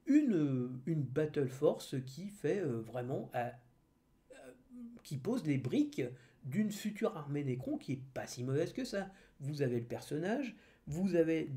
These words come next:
deux groupes de cinq, euh, combattants au corps à corps, plus un groupe de Necrons qui sont, euh, quand même pas de la merde, j'imagine. Euh, donc pour moi, c'est, c'est, c'est pas mal les Necrons. Bah, c'est pour ça que je me tâte, euh,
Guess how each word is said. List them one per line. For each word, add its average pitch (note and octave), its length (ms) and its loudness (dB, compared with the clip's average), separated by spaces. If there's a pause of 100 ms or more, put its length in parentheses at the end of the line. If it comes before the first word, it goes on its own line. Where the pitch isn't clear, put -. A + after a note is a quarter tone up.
deux G3 140 2
groupes G3+ 480 0
de C3 240 2
cinq, E3+ 480 -2
euh, B2 100 4
combattants C3 520 0
au A2+ 40 -6
corps A#2+ 160 -4
à C3+ 60 -4
corps, C4+ 240 -2
plus G3+ 240 -4
un B2+ 100 0
groupe D#3+ 320 -2 (300)
de C#3 160 4
Necrons C3+ 380 4
qui - 180 -8
sont, C3+ 260 -4 (100)
euh, A2 60 -6
quand A2 120 -6
même A2+ 140 -4
pas A#2 120 -6
de B2 100 -4
la F3+ 80 2
merde, F#3 240 -4
j'imagine. A2+ 420 -6 (560)
Euh, G#2 680 -4 (1040)
donc C4 280 0
pour - 160 -2
moi, A#3 140 4
c'est, C#3+ 220 -2
c'est, C3 300 -2
c'est - 280 -8
pas B3+ 140 0
mal D#4+ 220 2
les C#3+ 180 2
Necrons. B2 440 -4 (140)
Bah, - 180 -6
c'est - 140 -8
pour B2+ 180 -6
ça G#3+ 160 -2
que C#3+ 180 -2
je B2 120 -4
me A#2+ 140 -2
tâte, G3 360 -2
euh, G#2+ 200 -4